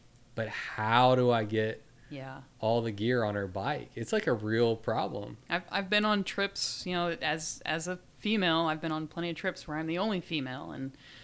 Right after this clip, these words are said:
Speaker 2: I hear a lot of these guys talk about how they wish they could, you know, bring their wives, or, well, if you don't have the gear available, then, like, they can't even try it.
Speaker 1: Yeah.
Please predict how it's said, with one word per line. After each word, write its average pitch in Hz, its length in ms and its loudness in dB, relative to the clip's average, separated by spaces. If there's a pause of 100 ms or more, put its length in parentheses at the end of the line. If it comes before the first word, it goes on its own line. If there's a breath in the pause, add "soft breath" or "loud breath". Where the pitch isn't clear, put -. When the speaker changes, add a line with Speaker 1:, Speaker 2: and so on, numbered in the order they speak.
(160 loud breath)
Speaker 2:
I 135 80 -6
hear 160 480 -2
a 170 60 -10
lot 147 200 -2
of 160 60 -2
these 185 160 -4
guys 208 360 -2
talk 185 280 -2
about 175 220 -2
how 160 100 -4
they 151 120 -2
wish 139 280 -4
they 165 100 -4
could, 151 200 -8 (600 loud breath)
you 165 120 0
know, 156 140 2
bring 160 280 -2
their 143 120 -2
wives, 151 600 -2
or, 151 260 -6 (120)
well, 151 100 -4
if - 80 -10
you 175 60 -6
don't 190 100 -2
have 180 80 -6
the 143 100 -8 (140)
gear 190 520 -2 (100)
available, 143 680 -4 (200)
then, 151 480 -2
like, 143 180 -8
they 156 80 -10
can't 170 180 -4
even 139 280 -2 (120)
try 175 300 -2
it. - 140 -8 (120)
Speaker 1:
Yeah. 98 300 0